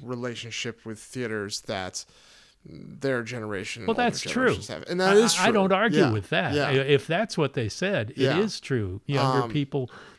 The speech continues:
Speaker 2: don't go to the movies as much as they used to.
Speaker 1: Right.
Speaker 2: They have access to movies on all their other devices,
Speaker 1: Yeah.
Speaker 2: uh, often day and date that they're in the movie theaters.
Speaker 1: But see, here's, here's where I would push back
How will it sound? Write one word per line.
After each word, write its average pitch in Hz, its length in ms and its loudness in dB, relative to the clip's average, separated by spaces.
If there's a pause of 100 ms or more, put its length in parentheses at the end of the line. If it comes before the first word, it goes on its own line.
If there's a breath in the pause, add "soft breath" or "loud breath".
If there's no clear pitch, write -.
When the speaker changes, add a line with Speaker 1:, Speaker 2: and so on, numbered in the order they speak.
(120)
Speaker 2:
don't 143 300 0
go 143 180 2
to 127 80 0
the 120 80 0
movies 113 420 -2
as 113 160 -8
much 123 240 -4
as 110 160 -6
they 101 100 -6
used 104 400 -6
to. 143 260 -6 (160)
Speaker 1:
Right. 117 260 -4
Speaker 2:
They 120 200 0
have 131 580 -4
access 139 580 -8
to 135 100 -4
movies 131 440 -4
on 120 420 -6 (680 loud breath)
all 151 260 2
their 135 220 2
other 123 160 0
devices, 117 800 -4
Speaker 1:
Yeah. 127 200 -2
Speaker 2:
uh, 120 180 -2 (100)
often 139 400 -2
day 117 240 -4
and 117 160 -4
date 131 420 -6
that 117 180 -6
they're 117 180 -4
in 117 120 -4
the 117 60 -6
movie 147 280 -8
theaters. 110 560 -16
Speaker 1:
But 180 120 -2
see, 233 300 -2
here's, 226 340 -6
here's 175 240 -4
where 151 200 2
I 135 100 0
would 117 200 -6
push - 280 -10
back 71 320 -12